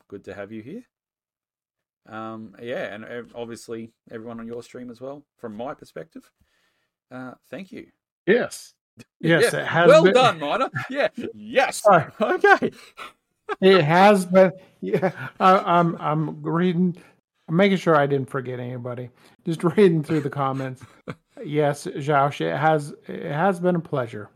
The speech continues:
Speaker 2: Uh, thank you all for joining us here on Minecraft Lab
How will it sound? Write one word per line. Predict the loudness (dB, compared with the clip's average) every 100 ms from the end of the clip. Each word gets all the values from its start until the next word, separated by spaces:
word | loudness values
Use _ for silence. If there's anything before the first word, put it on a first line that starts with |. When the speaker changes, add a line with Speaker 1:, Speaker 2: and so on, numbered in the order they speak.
| _ _ _ _
Speaker 2:
Uh, | -16 -16
thank | _ -10 -8
you | -8 -6
all | -4 -6 -8
for | -14 -8 -6 -6 -10 _ _ _ _ _ 0
joining | 4 4 4 2
us | 0 -2
here | -4 0 0 -2 -6
on | -6 -6 -6 -10 -14 _ -12
Minecraft | -8 -6 -8 -6 -6 -4 -4
Lab | -2 -2 -4